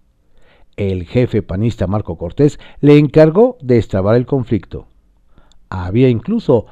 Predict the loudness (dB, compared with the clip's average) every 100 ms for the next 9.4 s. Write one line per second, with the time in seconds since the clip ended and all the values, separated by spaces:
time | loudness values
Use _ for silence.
0 | -20 -6 0 0 0 0 -2 -2 -4 -4
1 | -10 -8 -4 -4 -6 _ _ _ _ _
2 | _ _ _ _ _ _ -8 -6 -4 0
3 | 2 2 0 0 -2 _ 0 2 4 2
4 | 0 -2 -8 -4 2 2 2 0 -4 -4
5 | 0 0 0 -4 -14 _ _ _ _ 0
6 | 2 2 0 -4 -6 -4 -2 0 -2 -2
7 | 0 0 0 -6 -20 _ _ -2 0 0
8 | -2 -6 -10 -18 -14 -4 0 2 0 -2
9 | -8 -8 -16